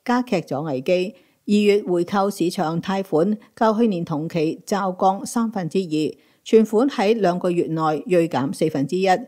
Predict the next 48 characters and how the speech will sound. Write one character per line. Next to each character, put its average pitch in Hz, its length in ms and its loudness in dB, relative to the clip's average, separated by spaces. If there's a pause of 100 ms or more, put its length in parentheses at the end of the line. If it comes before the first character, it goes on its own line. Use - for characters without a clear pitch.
(300)
同 214 180 0
時， 214 340 2
地 233 160 6
方 349 200 -2
政 214 240 0
府 175 240 2
加 226 140 0
速 233 160 0
發 185 220 -4
債。 170 380 -2 (340)
二 269 160 8
零 202 180 6
二 202 260 2
五 220 60 6
年 185 460 4
前 208 200 2
兩 196 160 2
個 233 140 2
月 208 200 4
發 196 260 -4
債 190 320 0
一 269 180 4
萬 180 260 0
六 175 160 -2
千 269 300 4
九 156 140 2
百 156 180 -2
億 160 140 -2
元， 151 320 -2 (240)
半 233 180 8
數 233 180 2
係 196 120 -2
用 165 240 0
嚟 147 180 0
置 180 240 0
換 160 320 0
六 160 140 0
萬 170 260 -2
億 214 160 2
元 147 240 -2
嘅 156 140 -2
隱 151 200 -2
性 156 180 -2
債 151 200 -4
務。 147 320 -2 (320)
海 190 140 4
外 196 160 2
學 175 180 -2